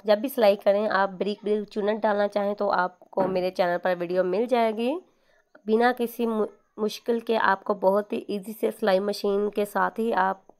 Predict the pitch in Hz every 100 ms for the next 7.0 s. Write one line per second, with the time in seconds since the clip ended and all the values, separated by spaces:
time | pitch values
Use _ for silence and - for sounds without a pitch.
0 | _ _ _ _ 208 202 202 202 196 196
1 | 196 220 247 - 240 262 359 _ _ _
2 | _ _ _ _ _ _ - 185 185 -
3 | 196 185 185 _ _ _ 196 190 202 190
4 | 190 202 185 185 202 202 233 240 233 247
5 | - 190 185 185 190 185 190 202 196 185
6 | 190 190 190 185 190 185 185 180 185